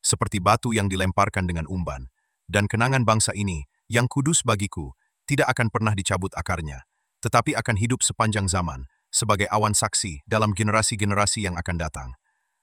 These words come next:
Aku telah membawa mereka sampai kepada kelahiran, ya, aku telah melahirkan mereka, aku telah membedong mereka, dan mereka adalah milikku.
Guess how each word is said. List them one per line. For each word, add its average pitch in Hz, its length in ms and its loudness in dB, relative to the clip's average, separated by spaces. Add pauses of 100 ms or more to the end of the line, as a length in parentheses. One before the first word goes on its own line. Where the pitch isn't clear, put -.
(140)
Aku 110 240 2
telah 123 160 2
membawa 104 380 2
mereka 104 260 0
sampai 107 400 0
kepada 92 240 -4
kelahiran, 87 560 -4 (320)
ya, 107 320 2 (240)
aku 113 240 0
telah 117 160 2
melahirkan 104 480 0
mereka, 92 460 -4 (260)
aku 113 160 2
telah 113 220 0
membedong 101 400 0
mereka, 87 420 -4 (320)
dan 107 240 2
mereka 120 320 2
adalah 101 240 0
milikku. 92 480 -4